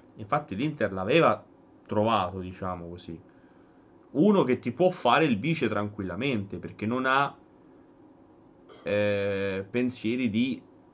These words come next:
titolare inamovibile, cosa che magari può avere un Dzeko,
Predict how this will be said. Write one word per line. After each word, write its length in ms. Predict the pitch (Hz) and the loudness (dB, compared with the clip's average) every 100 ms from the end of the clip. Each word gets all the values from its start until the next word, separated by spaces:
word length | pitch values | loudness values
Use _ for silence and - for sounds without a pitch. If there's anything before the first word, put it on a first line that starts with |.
| - | -10
titolare 600 | - 113 123 113 107 113 | -4 2 4 4 4 2
inamovibile, 1200 | 113 120 113 107 101 120 117 104 101 101 98 - - - | 0 0 0 2 0 2 0 0 -2 -2 -4 -12 -20 0
cosa 300 | 131 127 113 | 4 4 2
che 100 | 110 | 0
magari 340 | 117 127 110 | 2 2 2
può 140 | 98 104 | 2 0
avere 260 | 117 98 | 2 0
un 260 | 104 107 98 | 0 -2 -2
Dzeko, 640 | 107 104 92 143 185 233 | 0 0 0 0 0 -2